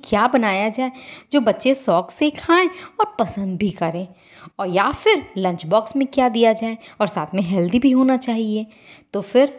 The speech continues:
बहुत ही टेस्टी लगता है, इस रेसिपी को एक बार आप ज़रूर ट्राई करें।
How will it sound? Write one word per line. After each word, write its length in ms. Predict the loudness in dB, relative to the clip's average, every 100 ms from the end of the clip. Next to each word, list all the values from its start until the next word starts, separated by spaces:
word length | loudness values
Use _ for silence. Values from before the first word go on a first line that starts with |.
| -16 -6
बहुत 360 | -4 0 0
ही 80 | 0
टेस्टी 360 | 0 0 2 2
लगता 280 | 2 0 0
है, 120 | 2
इस 140 | 2
रेसिपी 360 | 2 0 -4 0
को 100 | 0
एक 140 | 2
बार 160 | 2 2
आप 160 | 0
ज़रूर 320 | -2 -2 0 2
ट्राई 260 | 2 2 2
करें। 260 | 0 0